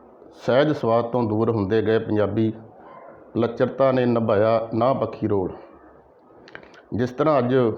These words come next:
ਦਲਜੀਤ ਦੋਸਾਂਝ ਦੀ ਫਿਲਮ ਨੂੰ ਉਹ ਪੁਰਾਣਾ ਚਮਕੀਲੇ ਦਾ ਦੌਰ ਔਰ ਉਹਦੇ ਗਾਣਿਆਂ ਨੂੰ ਫਿਰ ਪ੍ਰਮੋਟ ਕੀਤਾ ਜਾ ਰਿਹਾ ਹੈ, ਇਹ ਫਿਰ ਹੀ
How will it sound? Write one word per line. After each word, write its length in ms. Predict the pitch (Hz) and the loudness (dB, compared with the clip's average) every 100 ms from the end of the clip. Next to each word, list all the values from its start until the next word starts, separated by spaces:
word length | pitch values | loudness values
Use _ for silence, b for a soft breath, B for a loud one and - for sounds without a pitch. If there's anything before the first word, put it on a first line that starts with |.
| - - - - B B - 107 | -8 -20 -20 -20 B B -18 -4
ਦਲਜੀਤ 400 | 113 110 110 123 | 0 0 0 0
ਦੋਸਾਂਝ 480 | 117 - 110 135 127 - | -2 -2 0 0 -2 -4
ਦੀ 160 | 110 117 | -4 -2
ਫਿਲਮ 300 | 110 117 123 | 0 0 0
ਨੂੰ 180 | 110 101 - - - B B B B B - 113 | 0 -4 -10 -20 -20 B B B B B -8 -2
ਉਹ 380 | 127 127 110 - B B - - - | 0 0 -2 -8 B B -20 -16 -4
ਪੁਰਾਣਾ 320 | 120 120 123 | 0 2 0
ਚਮਕੀਲੇ 520 | 113 117 110 110 110 | 0 -2 0 -2 0
ਦਾ 140 | 113 117 | 0 0
ਦੌਰ 420 | 107 110 113 113 - B B B B - | 2 2 2 -2 -8 B B B B -4
ਔਰ 240 | 113 117 107 | 0 2 2
ਉਹਦੇ 340 | 113 120 120 117 - 101 | 0 0 0 -4 -6 -2
ਗਾਣਿਆਂ 340 | 110 110 113 | 0 2 0
ਨੂੰ 240 | 113 107 107 - - B B - | 0 -2 -4 -12 -20 B B -6
ਫਿਰ 140 | 123 131 | -2 0
ਪ੍ਰਮੋਟ 380 | 127 107 120 | 0 0 -2
ਕੀਤਾ 300 | - 107 107 | -2 -2 0
ਜਾ 200 | 104 104 107 | 2 2 2
ਰਿਹਾ 140 | 110 | 2
ਹੈ, 220 | 101 98 98 B B B B B - | 0 -4 -12 B B B B B -4
ਇਹ 140 | 113 113 | -2 -2
ਫਿਰ 280 | 110 110 110 | 0 -2 0
ਹੀ 260 | 104 101 | -2 -2